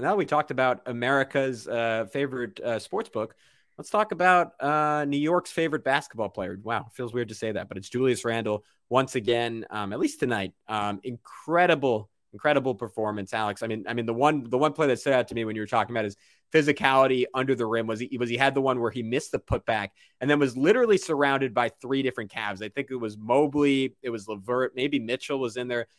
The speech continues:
as well. And, and he did what he, what he does in all these situations now, just sticks his elbows out, grips the ball, shakes around, pump fakes until everyone's kind of thrown off him, and then, and then lays it in, plus a foul. I'm like, I'm like, "This dude's, this, like,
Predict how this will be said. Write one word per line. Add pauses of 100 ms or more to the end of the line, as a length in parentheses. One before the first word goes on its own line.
(160)
as
well.
And,
and
he
did
what
he,
what
he
does
in
all
these
situations
now,
just (220)
sticks
his
elbows
out, (300)
grips
the
ball, (180)
shakes
around,
pump
fakes
until
everyone's
kind
of
thrown
off
him,
and
then,
and
then
lays
it
in, (320)
plus
a
foul.
I'm
like,
I'm
like,
"This
dude's,
this, (300)
like,